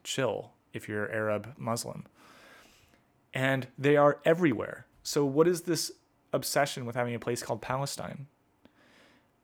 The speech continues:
Like, if we're talking about people groups deserving a place, let's talk about Kurdistan.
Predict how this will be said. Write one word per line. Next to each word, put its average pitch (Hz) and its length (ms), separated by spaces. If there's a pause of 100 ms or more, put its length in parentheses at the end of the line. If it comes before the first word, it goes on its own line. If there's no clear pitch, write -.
Like, 131 240
if 139 100
we're 147 80
talking 160 320
about 143 300
people 139 240
groups 120 260
deserving 117 560
a 101 40
place, 113 420
let's 110 160
talk 120 200
about 147 220
Kurdistan. 156 680